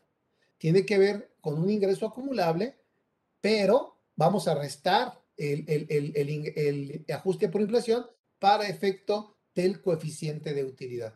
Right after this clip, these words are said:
Entonces hay que, hay que ser cuidadosos con este tema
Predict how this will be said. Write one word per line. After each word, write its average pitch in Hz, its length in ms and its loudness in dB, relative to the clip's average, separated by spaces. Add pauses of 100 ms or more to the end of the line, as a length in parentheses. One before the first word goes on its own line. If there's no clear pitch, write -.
(140)
Entonces 160 240 -4
hay 160 60 -2
que, 190 220 2
hay 165 140 -4
que 190 120 0
ser 170 280 0
cuidadosos 151 840 -2 (240)
con 196 340 4 (200)
este 175 560 -4 (100)
tema 170 520 -2